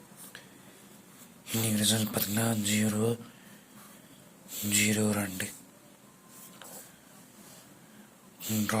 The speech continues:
நம்பர்ல ஜீரோ. ஆறு ரெண்டு எதிர்பார்த்தேன், வரல. ஆல் போர்டு ரெண்டு மட்டும் பாஸ். டபுள்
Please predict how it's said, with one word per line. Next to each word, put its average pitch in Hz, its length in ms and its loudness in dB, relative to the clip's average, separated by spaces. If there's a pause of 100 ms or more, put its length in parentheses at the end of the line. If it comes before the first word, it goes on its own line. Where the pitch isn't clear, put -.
(140)
நம்பர்ல 101 320 -2 (140)
ஜீரோ. 95 240 -4 (1900)
ஆறு 117 340 2 (120)
ரெண்டு 107 260 0
எதிர்பார்த்தேன், 107 720 -2
வரல. 104 280 -4 (2500)
ஆல் 107 220 2
போர்டு 104 240 0
ரெண்டு 101 300 -2
மட்டும் - 320 -4 (120)
பாஸ். - 280 4 (4000)
டபுள் 113 280 0